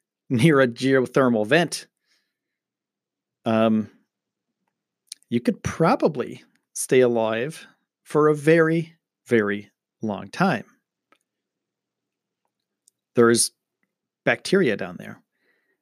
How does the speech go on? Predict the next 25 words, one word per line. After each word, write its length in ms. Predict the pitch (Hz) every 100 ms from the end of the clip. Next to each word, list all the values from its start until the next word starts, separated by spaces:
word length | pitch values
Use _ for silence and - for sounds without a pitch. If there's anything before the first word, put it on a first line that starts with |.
| _
They 260 | 117 139 156
thrive 1200 | 156 - - 185 190 208 208 208 196 131 - - _ _ -
on 140 | 135
the 80 | 127
toxic 520 | - 151 139 - 139
environment 520 | 127 147 190 143 117
near 160 | 123 120
those 220 | 127 127
vents. 520 | 143 269 - - - _ _ _ _ _ _ _ _ _ _ _ _ _ _ _ _ _ _ _ _ _ _ _ _ _ _ -
But 440 | 110 117 160 170
we're 220 | 156 147 160
humans, 680 | - 320 220 - - - - _ _ _ _
<laughs> 20 |
and 460 | 120 113 - 151 120
we 320 | - 151 165
can't 320 | 165 151 156
go 120 | 147 143
down 260 | 151 160
there, 220 | 123 117 - - - - _
so 480 | - 147 147 143 127 _ _ _ _ _ _ _ _ _ _ _
we 260 | 131 127 143
would 180 | 165
all 400 | 127 110 113 127 - _ _ _ _ -
be 120 | 110
gone. 360 | 101 78 55